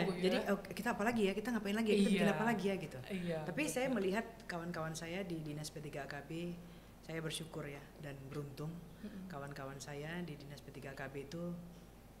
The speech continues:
Speaker 2: semangat, semangat untuk, eh, ingin memberikan kontribusi dan sumbangsih baik ide dan pemikiran kepada Provinsi Sumatera Utara itu cukup besar.
Speaker 1: Hmm.
Speaker 2: Ya, tentu kami, artinya gini loh,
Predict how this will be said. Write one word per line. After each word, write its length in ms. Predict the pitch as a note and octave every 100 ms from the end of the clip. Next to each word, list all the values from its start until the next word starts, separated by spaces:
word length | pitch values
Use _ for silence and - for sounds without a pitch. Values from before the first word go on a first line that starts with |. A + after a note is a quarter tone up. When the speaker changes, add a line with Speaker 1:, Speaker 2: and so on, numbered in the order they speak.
| -
Speaker 2:
semangat, 400 | - D#3 D#3 D#3 - - -
semangat 400 | - D#3 E3 D#3+
untuk, 480 | D#3+ D3+ E3 D#3 D3+ - - - - - - D3+
eh, 340 | D3 D3 D3 - - - - -
ingin 240 | G3 A3+ A3+
memberikan 480 | E3 D#3 D#3 E3 D#3+ D#3 - - - - - - -
kontribusi 640 | D#3 D3+ D#3 D3 D3+ - E3+
dan 160 | D3+
sumbangsih 720 | D#3+ D3 C#3 C3+ - D#3+ - C#3+
baik 240 | C#3+ C#3+
ide 320 | D#3 C#3 D#3
dan 80 | D3+ C#3+
pemikiran 400 | C#3+ C3+ C#3+ D3 D3
kepada 240 | C#3 C3+
Provinsi 480 | C3+ C3+ D3 C#3 C#3+
Sumatera 320 | C#3+ C#3 C#3
Utara 240 | C3 C#3
itu 160 | D3 D#3 E3+
cukup 160 | D3+
besar. 240 | D3 B2 A#2 A#2+ -
Speaker 1:
Hmm. 320 | G#3+ A#3 A#3+ - - - - -
Speaker 2:
Ya, 240 | C#3 D3 D3 - - - - -
tentu 240 | F3+ F3
kami, 380 | G3+ F#3+ A3 G#3+ - -
artinya 220 | F3+ G3+
gini 120 | F3+ D3
loh, 160 | C#3+